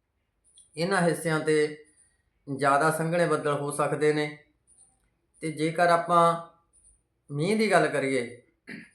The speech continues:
ਤਾਂ ਇਹਨਾਂ ਬੱਦਲਾਂ ਦੇ ਨਾਲ ਭਾਵੇਂ ਕਿਤੇ ਮੀਂਹ ਦੀ ਜ਼ਿਆਦਾ ਕੋਈ ਸੰਭਾਵਨਾ ਨਹੀਂ ਹੈ, ਪਰ ਫਿਰ ਵੀ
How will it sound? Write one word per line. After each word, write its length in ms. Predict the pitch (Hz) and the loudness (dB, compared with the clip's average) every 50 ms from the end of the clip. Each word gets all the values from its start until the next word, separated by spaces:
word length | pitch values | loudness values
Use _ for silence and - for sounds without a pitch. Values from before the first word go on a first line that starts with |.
| _ _ _ _ _ _ _ _ _ _ _ _ _ _ _ _ - | _ _ _ _ _ _ _ _ _ _ _ _ _ _ _ _ -2
ਤਾਂ 100 | 185 175 - - | 0 0 0 -2
ਇਹਨਾਂ 320 | 175 185 190 202 214 214 | -6 -6 -4 -2 -2 0
ਬੱਦਲਾਂ 380 | 180 175 170 165 165 170 170 170 | 0 0 0 2 4 2 2 2
ਦੇ 100 | 165 175 | 0 0
ਨਾਲ 200 | 170 175 175 170 170 - | 0 2 2 0 2 2
ਭਾਵੇਂ 280 | 170 160 143 147 156 160 | 0 0 0 0 -4 -4
ਕਿਤੇ 280 | 165 160 170 170 165 | -6 -6 -4 -4 -2
ਮੀਂਹ 260 | 156 156 160 170 175 | -2 -2 -2 -4 -4
ਦੀ 120 | 175 180 165 | -6 -6 -2
ਜ਼ਿਆਦਾ 280 | 151 151 147 147 156 156 | 0 2 2 2 0 -2
ਕੋਈ 220 | - 156 160 170 165 | -2 -4 -6 -6 -6
ਸੰਭਾਵਨਾ 500 | 165 - 170 160 135 131 131 143 147 147 | -6 -2 0 0 0 0 0 -2 -4 -4
ਨਹੀਂ 300 | 139 120 143 165 165 143 | -4 -4 -4 -4 -4 -4
ਹੈ, 120 | 139 135 135 - - _ _ _ _ _ _ _ _ _ _ _ _ _ _ _ _ _ _ _ _ _ _ _ _ _ _ _ - | -4 -8 -10 -12 -20 _ _ _ _ _ _ _ _ _ _ _ _ _ _ _ _ _ _ _ _ _ _ _ _ _ _ _ -4
ਪਰ 160 | 143 147 147 143 - | -2 -2 -2 -4 -2
ਫਿਰ 160 | - 170 185 180 | 0 0 0 0
ਵੀ 180 | 175 180 175 | -2 -2 -2